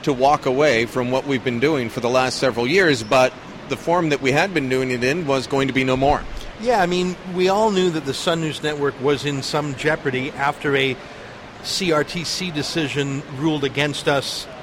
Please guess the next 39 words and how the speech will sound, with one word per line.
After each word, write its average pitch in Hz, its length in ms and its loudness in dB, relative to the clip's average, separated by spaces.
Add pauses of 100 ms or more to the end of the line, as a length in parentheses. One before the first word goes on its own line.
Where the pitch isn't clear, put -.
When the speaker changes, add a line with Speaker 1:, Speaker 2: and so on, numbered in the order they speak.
(160)
Speaker 2:
last 143 400 -4
fall. 127 380 -4 (520)
So 156 280 0
there 156 240 2 (240)
were 196 140 4
some 185 260 -2
good 175 260 2
faith 180 300 0
attempts 160 560 -2 (480)
by 151 140 0
people 147 280 -2
to 131 100 -2
buy 156 360 0
the 165 80 -4
Sun 143 300 0
and 135 100 -6
keep 143 160 -8
it 131 100 -10
going. 170 280 2
They 147 100 0
just 143 220 -8
didn't 151 180 -4
work. 165 180 0 (480)
So 165 340 4 (200)
you 214 260 0
and 165 140 4
I 170 200 2
and 151 140 2
others, 156 560 0 (400)
we 180 80 2
had 208 160 2
a 175 60 -2
premonition 165 760 -2
that 123 100 -6
things 143 320 -4
were 127 60 -4
coming. 143 340 -4
We 139 120 0
had 147 120 2